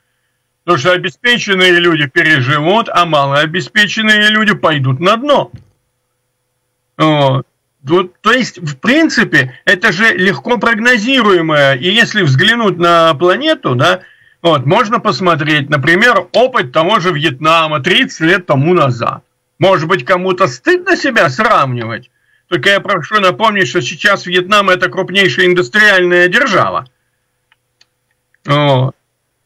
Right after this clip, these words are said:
Но, э, Википедию можно посмотреть, чтобы в этом убедиться. Но дело-то не в этом. Дело всё в том, что тридцать лет тому назад существовали магазины, как их называли, коммерческие.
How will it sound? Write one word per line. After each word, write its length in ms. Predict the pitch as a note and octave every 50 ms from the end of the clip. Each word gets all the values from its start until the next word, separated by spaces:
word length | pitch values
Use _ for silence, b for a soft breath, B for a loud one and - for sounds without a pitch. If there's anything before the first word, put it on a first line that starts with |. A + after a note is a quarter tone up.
| _ _ _ _ _ -
Но, 420 | D3 E3+ F3+ F3+ E3+ C#3+ C3 - _ _ _
э, 360 | E3 E3 D#3+ E3 E3 E3 D#3+ D#3 - - _ _ _ _ _
Википедию 600 | - G#3+ - A#3 - - F#3+ D#3 C3 B2 C3 C3+ C3
можно 320 | C3 C3+ C3+ A#2 B2+ C3
посмотреть, 640 | B2+ C3+ C#3 - D#3 D3+ D3 C3+ E3+ G3+ B3 B3+ -
чтобы 800 | - - - E3 D3+ C3+ C3 C#3+ C#3+ C#3 C3+ C3+ C3+ C3 C3 B2+ C3
в 240 | C3 - D3 C#3 D3
этом 260 | C#3 B2+ D3 C#3 C#3
убедиться. 720 | C#3 C3 B2+ D#3+ D#3 C3+ B2 A#2 A#2+ - - - b b b b b
Но 80 | D#3 D#3+
дело-то 340 | F3 C4 C4+ C4+ - C4
не 140 | C4+ D4+ D#4+
в 40 | D4+
этом. 320 | C4 F#3 C#3 C3 C3 B2+
Дело 220 | B2 F#3 G#3 G#3 F#3
всё 140 | - A3 F#3+
в 20 |
том, 160 | - A3 G3
что 120 | C3+ A3+ F#3
тридцать 340 | A#3 A#3+ B3 - - -
лет 200 | A3+ A3 G#3+ -
тому 220 | - G#3+ G#3 G#3+ G#3+
назад 340 | G#3+ A3+ A3+ C4+ D#4 D#4 -
существовали 760 | - G#3+ C#3 - G3+ C#3 - A3 A3 A3+ A3 G3 E3+ E3+ E3+
магазины, 640 | E3+ F3+ F3+ G3+ G#3 G3 D#3 F3+ F3+ D#3+ D3 C3+ C3
как 180 | - - C3
их 80 | C#3 B2
называли, 400 | D#3 D3 C3+ D#3+ D#3 C#3+ C3 B2
коммерческие. 920 | B2+ - E3 D#3+ E3+ F#3 G3+ - - - A3 - - - C#4 D4 D4+ D#4+